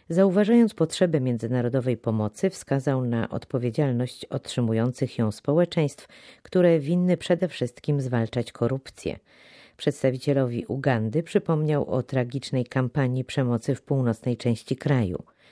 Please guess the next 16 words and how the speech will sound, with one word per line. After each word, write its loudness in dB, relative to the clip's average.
Ojciec 0
Święty 2
ma 2
nadzieję, 2
że 0
niedawna 2
deklaracja -2
z -10
Kampali -2
przyniesie -2
konkretne 0
rezultaty -2
i -2
pokój -2
zostanie -2
przywrócony. -4